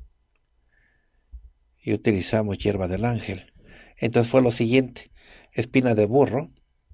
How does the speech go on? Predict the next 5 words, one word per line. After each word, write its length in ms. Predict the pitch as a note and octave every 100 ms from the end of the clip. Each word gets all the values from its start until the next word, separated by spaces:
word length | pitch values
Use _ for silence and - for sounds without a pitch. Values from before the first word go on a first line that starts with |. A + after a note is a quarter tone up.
| _
trompetilla 640 | - A2 A2 G#2 C3 A2 F#2
roja, 500 | B2 A#2 - A#2+ - _ _ _ _ _
matlali, 720 | - - A#2+ B2+ G#2 A2+ - _ _ _ _ _ _ _
mangle 360 | - A2 G2+ F2+
rojo 500 | A2+ A#2+ - A2+